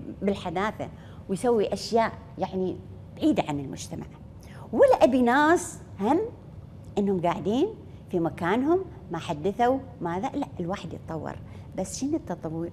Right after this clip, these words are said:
التطوير خطوة بخطوة بخطوة بخطوة، عشان نتم مثل ما إحنا محافظين على شخصياتنا،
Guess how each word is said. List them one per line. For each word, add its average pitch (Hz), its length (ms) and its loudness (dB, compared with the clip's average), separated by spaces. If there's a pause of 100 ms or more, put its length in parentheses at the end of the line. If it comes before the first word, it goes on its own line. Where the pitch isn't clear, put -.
التطوير 180 400 -8
خطوة 175 520 -8
بخطوة - 560 -8
بخطوة - 480 -6
بخطوة، - 400 -6 (360)
عشان 196 320 -2
نتم 254 240 0 (140)
مثل 349 220 0
ما 233 80 2
إحنا 190 380 -2 (1200)
محافظين 180 420 -4
على 175 160 0
شخصياتنا، 165 720 -4